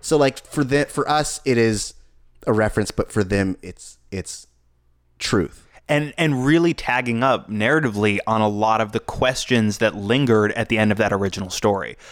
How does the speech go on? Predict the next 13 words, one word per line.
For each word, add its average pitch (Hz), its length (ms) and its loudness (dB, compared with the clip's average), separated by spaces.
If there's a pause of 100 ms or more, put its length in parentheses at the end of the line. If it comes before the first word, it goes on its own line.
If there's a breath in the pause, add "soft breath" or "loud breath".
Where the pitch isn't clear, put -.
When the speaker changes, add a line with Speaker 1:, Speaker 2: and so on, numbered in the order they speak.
(140 loud breath)
Speaker 2:
Like, 113 120 2
what 127 200 2
is 123 100 2
it, - 180 0
uh, 98 560 -6
at 113 120 -14
the 120 80 -6
very 139 640 0
end 123 340 2
of 104 520 0 (400)
Watchmen, 113 880 -2
the 98 440 -2 (120)
book, - 440 0